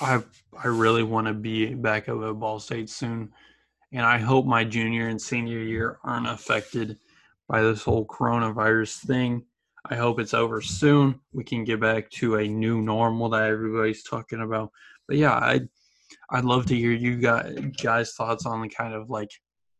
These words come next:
where this kind of, like, the state of comedy, like, whether people can still make jokes or whether you have to be extra sensitive or what. But yeah,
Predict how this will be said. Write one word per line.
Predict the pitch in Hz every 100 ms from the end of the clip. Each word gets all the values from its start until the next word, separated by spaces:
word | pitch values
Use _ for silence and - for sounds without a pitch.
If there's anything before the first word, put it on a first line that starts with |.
| _ _ _ _ _ _ _ -
where | 131 127
this | 123 120 107 - -
kind | - 131 117
of, | 113 - - _ _ -
like, | - 143 127 117 - 160
the | 147
state | 135 - 165
of | 160 120
comedy, | - 127 127 127 127
like, | 120 107 - _ - -
whether | 135 135
people | 135 131 123 120
can | - 113
still | - 120
make | 117 107
jokes | - 107 110 107
or | 113 107
whether | 113 113
you | 113 113
have | 110
to | 110
be | 113 104 - - - -
extra | 117 - 117
sensitive | 101 117 110 - 120 113 117
or | 113
what. | 117 113 113 - _ _ _
But | 185
yeah, | 180 156